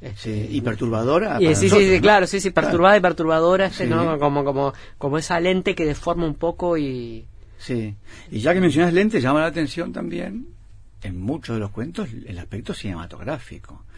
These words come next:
Speaker 2: Yo, a ver, em, em,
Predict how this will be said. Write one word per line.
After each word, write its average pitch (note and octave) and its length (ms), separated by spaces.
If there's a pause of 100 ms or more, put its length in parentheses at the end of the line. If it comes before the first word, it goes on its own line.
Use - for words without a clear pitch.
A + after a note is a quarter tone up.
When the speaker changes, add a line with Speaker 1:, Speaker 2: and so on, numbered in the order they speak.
(540)
Speaker 2:
Yo, C3 180
a A#2+ 80
ver, B2 240
em, A2 160 (960)
em, A#2+ 220